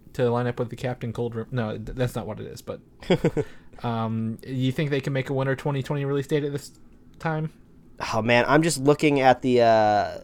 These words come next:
Speaker 2: I'm just looking at the twenty twenty release schedule, um,
Speaker 1: That
Speaker 2: from
Speaker 1: page
Speaker 2: our upcoming
Speaker 1: on
Speaker 2: releases
Speaker 1: Superhero
Speaker 2: page.
Speaker 1: Slate has been very
Speaker 2: Man,
Speaker 1: helpful today.
Speaker 2: yeah, it's been very <laughs> helpful. And there's just so many untitled, uh, D C movies on here. We got one in February.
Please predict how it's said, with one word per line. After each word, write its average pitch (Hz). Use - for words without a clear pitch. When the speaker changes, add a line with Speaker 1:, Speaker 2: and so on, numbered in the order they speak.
Speaker 2:
I'm 117
just 135
looking 156
at 143
the 131
twenty 143
twenty 135
release 117
schedule, 98
um, 98
Speaker 1:
That 139
Speaker 2:
from -
Speaker 1:
page 110
Speaker 2:
our 98
upcoming 123
Speaker 1:
on -
Speaker 2:
releases 127
Speaker 1:
Superhero 135
Speaker 2:
page. 110
Speaker 1:
Slate 143
has 123
been 120
very 127
Speaker 2:
Man, 131
Speaker 1:
helpful 117
today. 110
Speaker 2:
yeah, 131
it's 120
been 127
very 139
<laughs> 131
helpful. 120
And 131
there's 160
just -
so 147
many 147
untitled, 131
uh, 113
D 117
C 135
movies 127
on 131
here. 135
We 131
got 123
one 123
in 127
February. 107